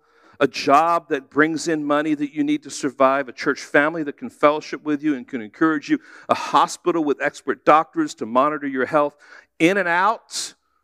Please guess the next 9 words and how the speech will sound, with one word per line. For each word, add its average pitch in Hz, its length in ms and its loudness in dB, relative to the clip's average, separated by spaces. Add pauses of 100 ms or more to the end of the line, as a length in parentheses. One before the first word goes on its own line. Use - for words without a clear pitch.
(340)
Panera, 202 760 2 (540)
Elio's, 185 1000 2 (540)
Chipotle, 190 840 2
and 160 120 -10
go 160 160 4
down 151 200 2
the 139 80 -2
list, 147 500 0
right? 147 320 2